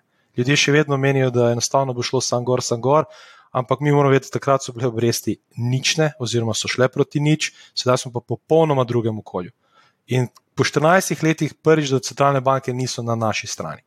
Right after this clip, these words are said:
In to se je treba zavedati. In ko bojo centralne banke spet ponovno na naši strani, lahko potencialno razmišljamo o nekem novem, dolgoročnejšem biku.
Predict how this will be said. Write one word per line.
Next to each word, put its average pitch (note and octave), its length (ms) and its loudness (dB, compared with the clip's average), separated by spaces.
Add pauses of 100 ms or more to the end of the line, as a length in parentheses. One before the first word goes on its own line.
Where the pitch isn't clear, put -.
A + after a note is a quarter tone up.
(280)
In B2 100 -4
to C#3 120 2
se C3 120 2
je - 40 -6
treba A2 260 -2
zavedati. G#2 420 -8
In A2 80 -10
ko G#3+ 240 4
bojo E3+ 180 4
centralne E3+ 400 2
banke D#3+ 260 0
spet - 260 -6
ponovno D3+ 460 2
na C3 120 2
naši C#3 200 0
strani, G3 400 2 (400)
lahko C#3 400 0
potencialno C#3 560 0
razmišljamo A#2+ 440 0
o A2+ 40 -2
nekem A2 320 -6
novem, A#2+ 500 2
dolgoročnejšem G#2+ 760 -4 (200)
biku. G#2+ 400 -4